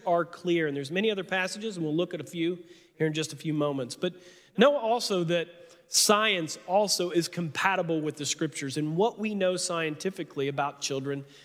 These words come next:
that are inside the womb. Through the use of ultrasounds, modern science can detect the waves of a baby's heartbeat as early as three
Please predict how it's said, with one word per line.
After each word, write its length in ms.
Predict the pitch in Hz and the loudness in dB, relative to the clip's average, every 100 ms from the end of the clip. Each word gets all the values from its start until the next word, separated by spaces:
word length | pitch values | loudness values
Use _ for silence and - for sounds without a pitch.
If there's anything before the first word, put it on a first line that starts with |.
| _ | _
that 100 | 151 | 0
are 60 | 151 | 0
inside 520 | 147 143 135 147 139 | 0 -4 0 0 0
the 60 | 135 | 0
womb. 340 | 185 202 135 - - - _ _ _ _ _ _ _ _ _ _ _ _ _ _ _ _ _ _ | 2 2 0 -8 -20 -20 _ _ _ _ _ _ _ _ _ _ _ _ _ _ _ _ _ _
Through 320 | 220 233 208 180 - - | 6 8 6 2 -6 -2
the 120 | 202 | 2
use 260 | 190 233 226 | 4 4 2
of 140 | 170 - | -2 2
ultrasounds, 1040 | 208 214 196 185 - 165 151 135 135 - | 2 2 0 -2 0 0 0 -2 -8 -4
modern 600 | 160 165 180 226 240 233 | 0 4 6 4 2 2
science 560 | 190 - 190 185 165 - | 2 4 2 2 0 -4
can 240 | - 185 | -4 -4
detect 580 | 156 139 - 208 226 - | -4 -6 2 2 2 0
the 120 | 175 | 0
waves 640 | 156 151 170 208 226 185 - | 2 2 2 0 -2 -4 -2
of 200 | 165 147 | 0 0
a 60 | |
baby's 480 | 135 156 196 214 190 | 0 0 0 -2 -4
heartbeat 800 | - - 190 190 135 131 131 - - _ _ - | -4 -2 -2 -2 -2 -2 -2 -6 -18 _ _ 0
as 200 | 151 147 | 0 0
early 500 | 185 175 202 202 202 | 2 2 2 -2 -4
as 280 | 156 147 135 | -4 -2 -2
three 880 | - - - - 175 185 196 208 202 | -4 -14 -20 0 2 4 2 -2 -4